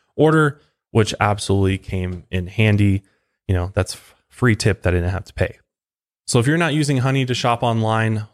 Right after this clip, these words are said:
what are you doing? Honey has found its over seventeen million members, over two billion dollars in savings. So if you don't already have Honey, you could be straight up missing out on free savings.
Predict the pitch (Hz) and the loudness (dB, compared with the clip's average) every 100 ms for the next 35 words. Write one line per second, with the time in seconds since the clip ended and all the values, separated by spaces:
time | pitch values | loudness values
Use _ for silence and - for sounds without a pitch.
0 | _ 101 101 107 101 95 95 87 69 _ | _ 0 2 4 2 0 0 -4 -8 _
1 | _ 143 151 143 147 135 131 131 123 117 | _ 0 2 2 0 0 0 0 0 0
2 | - 127 123 127 120 113 104 104 107 110 | 0 0 0 0 2 2 2 0 0 0
3 | 101 98 95 - 180 185 143 135 113 101 | -2 -4 -6 -4 -2 0 2 2 2 2
4 | 98 92 85 - 117 123 120 120 - _ | 0 -4 -4 2 2 2 -2 -4 -10 _
5 | _ - 120 101 90 123 180 196 139 117 | _ -4 -2 -2 -4 0 0 2 2 2
6 | 107 95 98 92 92 - 101 101 92 - | 2 0 0 0 0 0 -2 0 -2 -2
7 | 101 98 98 95 95 92 90 - 92 90 | -2 -2 -4 -6 -6 -6 -8 -6 -8 -8
8 | - 107 95 - 87 87 - - | -6 -4 -2 -2 -4 -4 -12 -16